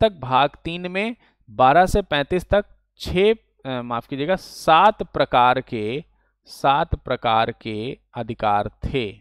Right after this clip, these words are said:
सात प्रकार के अधिकार थे इससे पहले। लेकिन चौवालीसवें संविधान संशोधन के बाद अब केवल, अब केवल छः प्रकार के मौलिक अधिकार रह गए हैं, छः प्रकार के।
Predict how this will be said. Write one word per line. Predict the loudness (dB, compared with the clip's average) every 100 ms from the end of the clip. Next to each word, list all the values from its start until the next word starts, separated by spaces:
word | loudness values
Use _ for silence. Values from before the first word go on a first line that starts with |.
| _ _ _ _ _ _ _ _ _
सात | -4 -2 -2 -4
प्रकार | -4 -2 -2
के | -4 -6
अधिकार | -6 -4 -2 -2 -6 _ _ _ -6
थे | -2 -2 -4 _ _ _ -6
इससे | -6 -4 -4 -2
पहले। | -2 -2 -2 -6 _ _ _ _ _ _ _ _ -4
लेकिन | 0 0 0 -6 -8 _ _ _ _
चौवालीसवें | -6 0 0 0 -4 -6
संविधान | -6 -4 -4 -4
संशोधन | -8 -12 -10 -10 -8
के | -6
बाद | 0 0 0 -4 _ 0
अब | 2 2 -8 _ _ _ _ _ _ _ _ _ _
केवल, | -4 -2 -4 -6 -12 _ _ _ _ _ _ _ _
अब | -4 -4 -8
केवल | -6 -4 -2 -4 -6 -14 _ _ _ _ _
छः | -8 -2 -2 -4 -2
प्रकार | -2 2 4 6 4
के | -2 -6
मौलिक | -6 -6 -4 -6
अधिकार | -6 -4 -6
रह | -4 -8
गए | -8
हैं, | -14
छः | -10 -4 -4
प्रकार | -4 -4 -4 -4
के। | -10